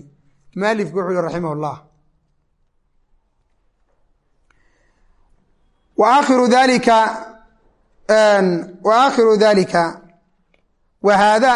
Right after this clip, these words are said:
aakhiru dhalika," ayaa ku qoran, eh, sharaxa. Yacni, sharaxa maaragtay Sakhaawiya waxaa ku soo aroortay, "Wa haadha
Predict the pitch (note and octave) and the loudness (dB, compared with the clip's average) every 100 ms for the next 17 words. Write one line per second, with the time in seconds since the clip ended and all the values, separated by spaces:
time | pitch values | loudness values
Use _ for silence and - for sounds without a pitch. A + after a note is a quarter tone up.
0 | A3 B3+ G3+ G3 F#3+ G3+ F3+ D#3 D3+ D3+ | 2 0 0 -2 0 -2 -2 -6 -8 -6
1 | F#3 F#3 A#3 G3 F#3 A3 A#3+ - _ _ | -4 -4 -4 -4 -2 -2 -6 -20 _ _
2 | _ _ _ _ _ _ _ E3+ E3+ E3 | _ _ _ _ _ _ _ -6 -4 -4
3 | D3+ G3+ F3+ D3+ - - _ _ - D3+ | -4 -2 -2 -2 -10 -20 _ _ -14 -10
4 | D#3+ D#3 D#3 D3 C3+ B2+ - - _ _ | -8 -8 -10 -12 -14 -20 -20 -20 _ _
5 | _ - F#3 E3+ E3 F3 D#3+ C3+ D3 D3+ | _ -4 -2 -2 -4 -6 -6 -8 -14 -12
6 | - E3+ G3 F3+ F3 F#3+ A3 F#3+ E3+ F#3+ | -6 -4 -2 -4 -6 -4 -2 -2 -2 -6
7 | A3 G#3+ - _ _ F#3+ G3 G3 A#3 G#3 | -10 -12 -20 _ _ -2 0 2 2 0